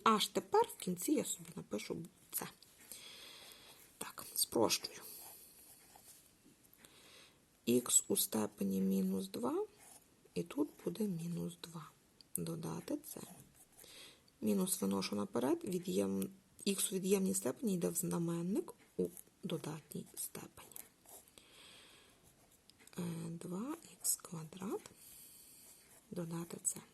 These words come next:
Ось ми знайшли невизначений інтеграл, ще раз говорю, якщо є сума або різниця двох доданків, буду так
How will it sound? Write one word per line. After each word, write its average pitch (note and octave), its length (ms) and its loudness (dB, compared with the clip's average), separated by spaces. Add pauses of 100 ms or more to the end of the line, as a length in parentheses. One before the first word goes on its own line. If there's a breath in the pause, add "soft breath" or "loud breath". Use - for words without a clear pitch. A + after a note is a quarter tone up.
(100)
Ось G#4+ 240 2
ми F3+ 120 -2
знайшли F#3+ 400 -4 (420)
невизначений E3+ 680 -4 (540 loud breath)
інтеграл, F4 580 4
ще - 240 -2
раз D#4 160 0
говорю, C#4 480 0
якщо G#3+ 280 0
є A3 120 6
сума G3 300 2
або F#3+ 140 2
різниця F#3+ 260 -4
двох F#3 360 0 (420 loud breath)
доданків, F3+ 540 4
буду A3+ 240 0
так B3 160 -6